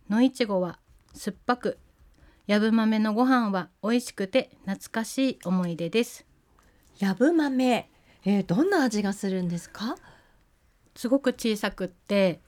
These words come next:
Speaker 1: 本当に小石を間違えて取っちゃうぐらい小さいんですけど、
Speaker 2: はい。
Speaker 1: 土豆でとも言われていて、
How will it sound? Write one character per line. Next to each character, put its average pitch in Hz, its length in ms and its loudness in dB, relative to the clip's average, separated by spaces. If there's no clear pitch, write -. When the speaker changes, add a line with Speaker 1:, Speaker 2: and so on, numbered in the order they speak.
Speaker 1:
本 233 140 -2
当 240 60 -2
に 226 200 0
小 - 220 -4
石 226 520 -6
を 269 140 2
間 208 140 -4
違 214 300 -6
え 208 40 -8
て 170 120 -8
取 190 180 -8
っ - 60 -20
ち - 120 -10
ゃ 170 60 -4
う 160 220 -8
ぐ 185 100 -4
ら 170 60 -2
い 170 40 -6
小 180 220 -4
さ 190 120 -4
い 185 80 0
ん 175 40 -2
で 160 80 -4
す - 100 -18
け 151 120 -10
ど、 160 280 -4
Speaker 2:
は 359 220 -4
い。 240 100 -6
Speaker 1:
土 - 280 -8
豆 180 380 0
で 190 300 -4
と 208 100 0
も 196 120 4
言 165 120 -2
わ 160 60 -4
れ 165 100 -4
て 160 120 -8
い 151 80 -6
て、 240 280 0